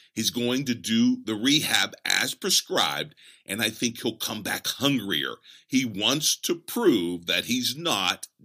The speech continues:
done," unquote. Hey, other than that, no pressure, right?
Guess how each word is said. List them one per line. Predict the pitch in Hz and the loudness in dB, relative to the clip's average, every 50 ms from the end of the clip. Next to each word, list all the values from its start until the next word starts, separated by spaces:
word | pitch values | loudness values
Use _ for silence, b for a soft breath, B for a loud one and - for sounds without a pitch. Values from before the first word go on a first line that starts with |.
| 95 | -4
done," | 90 - 131 110 85 67 60 53 50 50 _ _ _ _ _ _ _ _ _ _ _ - | 0 0 2 2 0 -2 -6 -8 -12 -18 _ _ _ _ _ _ _ _ _ _ _ -4
unquote. | - 90 87 80 - - 135 117 78 62 - - _ _ _ _ _ _ _ _ _ _ _ - | -4 -4 -4 -4 -4 0 2 2 2 0 -4 -10 _ _ _ _ _ _ _ _ _ _ _ 4
Hey, | 262 277 262 147 | 6 6 6 6
other | 147 202 208 196 160 | 4 2 2 2 0
than | 147 135 123 135 | 0 0 0 2
that, | 190 240 220 120 101 | 2 2 2 2 2
no | 120 131 135 | 2 2 2
pressure, | - - - 185 220 190 - - - 82 73 71 | 2 2 4 6 6 8 8 6 4 2 -2 -4
right? | 82 85 87 87 85 92 98 120 160 226 | -4 -2 0 2 4 4 6 6 4 4